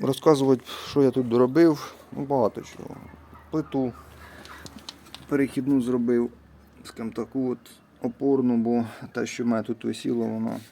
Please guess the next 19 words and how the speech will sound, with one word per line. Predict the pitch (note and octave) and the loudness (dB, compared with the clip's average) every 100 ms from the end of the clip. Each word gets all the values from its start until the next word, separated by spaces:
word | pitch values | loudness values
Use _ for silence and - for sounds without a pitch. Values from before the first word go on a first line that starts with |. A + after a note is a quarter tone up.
| - | -16
гуляло | A2 A#2 A#2+ A#2+ A2 | -4 0 0 0 -2
трішки | A#2+ A#2+ - - G#2+ A2+ - | -4 -6 -6 -10 -10 -12 -14
і | A2 A2 A2 | -8 -6 -4
розбило | A2 A2 A2 A2 | -4 -4 -2 -2
мені | A2 G#2+ G#2+ | -2 -4 -6
підшипника | G#2+ - C3 B2 A#2 | -8 -6 -4 -4 -8
чуть-чуть. | - A#2 - A#2+ - - - - - - | -10 -10 -10 -12 -12 -20 -20 -20 -20 -10
Тому | A#2 | -8
зробив | G#2+ A#2 A2+ | -4 -2 -2
таку | A2+ A#2 A#2+ | -4 -6 -6
от | A2 | -6
плиту. | - - - E3 E3 - - _ _ _ | -8 -14 -4 -2 -2 -8 -20 _ _ _
Це | - A2+ | -12 -10
вже | G#2 G#2 G2 | -8 -10 -10
намерто | A2+ A2+ A2 G#2+ - A2 - | -2 -2 -2 -6 -12 -16 -10
приварене | A2+ B2 C3 B2 A#2+ | -6 -2 -2 -2 -6
все | - A#2 | -8 -10
діло, | A2 B2 A#2+ | -8 -8 -8
да, | A2 B2 | -6 -6